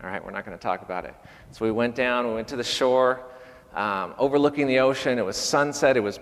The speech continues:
perfect. I got down on one knee, um, fumbled around for the ring. And there was actually some people that were down there, and, uh, they kinda gathered around us. They knew what was going on. And, uh, I asked for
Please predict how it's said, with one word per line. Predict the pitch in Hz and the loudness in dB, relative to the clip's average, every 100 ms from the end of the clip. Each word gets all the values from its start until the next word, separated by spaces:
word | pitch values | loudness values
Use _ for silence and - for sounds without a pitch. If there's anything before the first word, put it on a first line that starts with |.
| - | -8
perfect. | - 151 151 156 139 - - | -2 -2 0 0 0 -2 -10
I | 101 | -4
got | 120 123 | -4 0
down | 127 131 | 0 -2
on | 120 | -2
one | 123 127 | -4 -4
knee, | 131 135 131 127 - - - - _ | -6 -4 -6 -10 -20 -20 -20 -20 _
um, | - 101 95 90 85 82 _ _ - - | -8 -6 -6 -10 -14 -18 _ _ -20 -20
fumbled | - 135 139 131 | -4 0 2 4
around | 131 131 131 | 4 4 2
for | 127 | 0
the | 117 113 | 0 2
ring. | 127 127 | 2 0
And | 120 - - | -2 -10 0
there | 147 | 4
was | 160 | 6
actually | 165 180 175 | 4 4 2
some | 156 147 | 2 -2
people | - - 180 180 165 127 113 - - - - - - | -4 -2 -2 2 4 4 4 -4 -20 -20 -20 -20 -8
that | 135 | -2
were | 127 127 | 2 2
down | 120 123 135 | 2 2 2
there, | 127 113 107 110 - - - - | 2 2 0 -4 -14 -20 -20 -6
and, | 117 117 | -2 0
uh, | 117 113 | 2 2
they | 156 | 0
kinda | - 147 147 | -4 -4 -2
gathered | 113 110 117 131 139 135 117 - - | -2 0 2 4 4 4 2 -10 -8
around | 104 107 139 190 | -2 2 2 2
us. | 78 - | -2 -2
They | 117 | -4
knew | 123 143 | -2 -2
what | 135 | -2
was | 123 104 | -4 -4
going | 120 117 110 | -2 0 0
on. | 131 135 80 80 - - - - - | 0 0 -4 -10 -16 -18 -20 -14 -6
And, | 101 101 | -4 -2
uh, | 98 95 98 110 | -2 -2 -4 -6
I | 104 | -4
asked | 82 120 123 - | 0 0 -2 2
for | 131 123 120 | 4 4 2